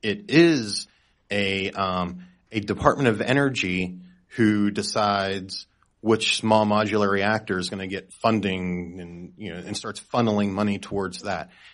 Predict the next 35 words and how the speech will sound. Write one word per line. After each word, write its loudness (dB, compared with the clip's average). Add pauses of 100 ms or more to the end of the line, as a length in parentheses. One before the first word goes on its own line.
It -2
is 0
all 2
of 2
those 2
things -10
that -14
we -4
need 0
to -10
question -6
because -8
they -10
just -10
don't -8
work. -2
So, 0 (380)
so -2
yes, 0
we 0
do 2
need, 0 (360)
in 0
order 8
for 0
the 2
U 4
S -2
to 0
be 0
influential 0
over, 2
in, -8
in, -12 (100)
uh, -8